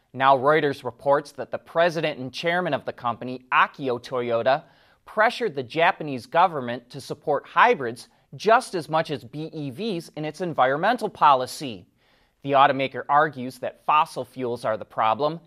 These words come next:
not the internal combustion engine, and that hybrids running on synthetic fuel are just as good for the environment as B E Vs. Hybrids accounted for nearly forty-four percent of new car sales in Japan last year,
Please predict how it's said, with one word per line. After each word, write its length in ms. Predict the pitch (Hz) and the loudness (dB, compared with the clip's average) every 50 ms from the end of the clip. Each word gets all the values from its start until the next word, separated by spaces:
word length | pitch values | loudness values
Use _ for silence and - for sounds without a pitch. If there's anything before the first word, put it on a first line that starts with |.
| _ _ _ - | _ _ _ -12
not 420 | 143 156 175 196 220 - - _ | -8 -4 -2 -2 -2 -2 -4 _
the 140 | 165 160 156 | -10 -8 -8
internal 440 | 147 143 - - 175 160 151 156 151 | -8 -8 -8 -8 -6 -4 -2 -2 -4
combustion 600 | 147 - 147 127 139 139 147 - - 156 151 160 | -4 -6 -2 0 2 2 2 0 -4 -6 -2 -2
engine, 440 | 180 220 226 214 - 139 101 92 85 _ _ _ _ _ _ _ - | 0 0 -2 -2 -4 -8 -8 -8 -12 _ _ _ _ _ _ _ -8
and 120 | 139 139 139 | -4 -4 -4
that 120 | 135 - | -4 -4
hybrids 520 | - - 156 180 196 143 139 127 117 - | -2 2 4 4 4 2 -2 -6 -6 -4
running 320 | 127 135 135 139 135 131 120 | -4 -4 -2 -2 -4 -4 -6
on 120 | 113 110 | -6 -8
synthetic 680 | 113 - - 139 120 117 - _ - 190 - - - - | -10 -10 -10 -10 -10 -10 -8 _ 0 2 2 2 0 -6
fuel 380 | _ - 127 113 117 120 - - | _ -12 -8 -8 -8 -8 -8 -6
are 140 | 139 135 131 | -6 -6 -6
just 420 | 113 - - 208 202 226 220 - | -8 -8 -6 -4 -4 -4 -4 -8
as 140 | 180 151 - | -10 -10 -8
good 200 | - - 180 151 | -6 -6 -8 -8
for 200 | - _ 147 139 | -8 _ -8 -8
the 160 | 117 135 127 | -6 -6 -8
environment 560 | 120 117 110 165 190 233 233 180 135 139 151 - - | -8 -2 2 2 4 4 2 0 -2 -4 -6 -6 -8
as 160 | 170 160 143 | -8 -8 -8
B 220 | 127 - 151 151 160 | -10 -10 -10 -10 -10
E 180 | 165 170 170 | -8 -8 -10
Vs. 580 | 160 147 208 247 247 160 101 92 - - - - _ _ _ _ _ _ _ _ _ _ | -8 -6 -6 -6 -4 -6 -8 -10 -14 -18 -20 -20 _ _ _ _ _ _ _ _ _ _
Hybrids 520 | _ - 147 151 175 175 151 175 165 143 151 | _ 2 4 6 6 6 4 0 -2 -2 -4
accounted 480 | 139 - - 160 165 180 175 147 113 | -8 -8 -6 -2 -2 0 0 -2 -4
for 180 | - - 135 127 | -6 -8 -8 -8
nearly 320 | 127 139 156 160 139 131 | -6 -6 -4 -4 -4 -6
forty-four 720 | 113 - _ - 196 202 208 208 214 202 - - 196 196 190 | -8 -10 _ -2 0 0 0 0 -2 -4 -6 -4 -2 -2 -2
percent 440 | 196 165 143 - - 170 170 160 143 | -2 -6 -8 -4 0 0 0 0 0
of 100 | 113 131 | -2 -6
new 140 | 151 160 | -8 -8
car 280 | 156 - 156 147 147 147 | -6 -2 0 2 2 2
sales 420 | 147 - 165 143 143 143 120 - | 0 -2 -4 -2 -2 -2 -4 -6
in 100 | 143 120 | -8 -10
Japan 420 | - 110 - - 143 190 214 233 185 | -10 -12 -12 -10 -6 -4 -4 -2 -2
last 360 | 123 104 101 110 - - - | -4 -6 -6 -8 -10 -14 -12
year, 260 | 117 107 110 113 113 | -10 -10 -10 -10 -12